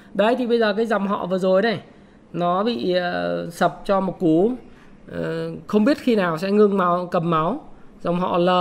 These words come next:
vừa rồi ấy. Đấy, thì tôi không tiện nói tên, tôi cũng chả chỉ trích ai. Nhưng mà rõ ràng là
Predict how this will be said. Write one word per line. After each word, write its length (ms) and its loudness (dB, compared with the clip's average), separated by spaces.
vừa 100 2
rồi 220 6
ấy. 140 2
Đấy, 180 -4
thì 60 -6
tôi 180 2
không 140 -2
tiện 180 0
nói 100 0
tên, 220 2
tôi 80 -2
cũng 80 0
chả 120 4
chỉ 140 -2
trích 180 -2
ai. 280 0
Nhưng 100 -4
mà 60 0
rõ 180 0
ràng 280 0
là 160 -2